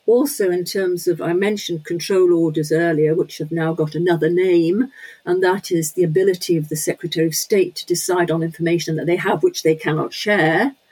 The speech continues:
um, which is kept secret, that certain people should be, um, under a s-, uh, control order, now called a T pims,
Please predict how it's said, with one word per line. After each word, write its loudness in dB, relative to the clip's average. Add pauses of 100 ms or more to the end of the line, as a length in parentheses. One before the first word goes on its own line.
(520)
um, 2
which 2
is 0 (280)
kept -2
secret, -2 (260)
that 0 (220)
certain -2
people -2
should -6
be, 0 (340)
um, 0 (300)
under 2 (100)
a 2
s-, -8
uh, 0
control 2
order, 0
now 0
called -2
a -2
T -4
pims, -8